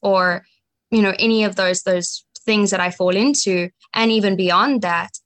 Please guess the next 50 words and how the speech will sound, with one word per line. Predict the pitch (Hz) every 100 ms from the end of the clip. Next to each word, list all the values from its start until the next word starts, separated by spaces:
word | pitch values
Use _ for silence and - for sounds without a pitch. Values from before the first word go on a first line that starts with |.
| _ _
how | 226 247
do | 269 254
I | 214
help | 202 196 190
them | 175 196 202 185 175
while | 190 190
I | 175
help | 175 185 _
myself? | 165 170 185 185 285 - _ - _
I | 202
think | 196 185
that | 170
was | 185 190
a |
big | 185 196
thing | - 208
for | 208
me. | 214 214
So | 214 208
what | 214 214
we | 208
did, | 214 262 233 208 _ _ _ _ _ -
I | 214
needed | 262 294 294
to | 240
know | 208 202 - _ _ _
where | 190 208 208
the | 196
problem | - - - 120 73
was. | 62 - -
Uh, | 208 -
there's | 214 226 233 226
so | - 226 233
many | 226 214
aspects | 202 190 196 185
of | 190
the |
medical | 185 180 190
school | - 185
application, | 180 185 180 175 180 180
and | 175 _ _ -
who | - 294 302
struggles | - - 202 202 214 185
with | 190 190
what | 170 185 240 -
was | 190 180 -
not | 202 190 190
something | 185 180 185 175
I | 165
understood. | 160 - - - - -